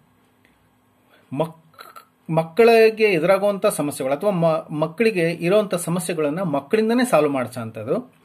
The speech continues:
ಆಮೇಲೆ ನಮಗೆ ನಮ್ಮ ಕಾರ್ಯಭಾರದ ಒತ್ತಡ ಏನಿರುತ್ತೆ, ನಾವು ಈ ಶೈಕ್ಷಣಿಕ ಕಾರ್ಯಚಟುವಟಿಕೆಗಳಲ್ಲದೆ ಇತರೆ ಕಾರ್ಯಚಟುವಟಿಕೆಗಳಲ್ಲೂ ನಾವು ಶಿಕ್ಷಕರು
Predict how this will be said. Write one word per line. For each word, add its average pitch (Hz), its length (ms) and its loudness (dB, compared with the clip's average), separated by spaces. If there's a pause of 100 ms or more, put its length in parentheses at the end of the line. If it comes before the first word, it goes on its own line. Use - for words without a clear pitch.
(500)
ಆಮೇಲೆ 233 240 2
ನಮಗೆ 214 540 4
ನಮ್ಮ 180 300 -2
ಕಾರ್ಯಭಾರದ 170 640 0
ಒತ್ತಡ 143 380 -2
ಏನಿರುತ್ತೆ, 143 540 -2
ನಾವು 160 500 -2 (400)
ಈ 170 280 -2
ಶೈಕ್ಷಣಿಕ 170 480 -2
ಕಾರ್ಯಚಟುವಟಿಕೆಗಳಲ್ಲದೆ 156 1600 -2
ಇತರೆ 196 320 -4
ಕಾರ್ಯಚಟುವಟಿಕೆಗಳಲ್ಲೂ 156 1000 -2
ನಾವು 139 440 -4 (220)
ಶಿಕ್ಷಕರು 170 540 -4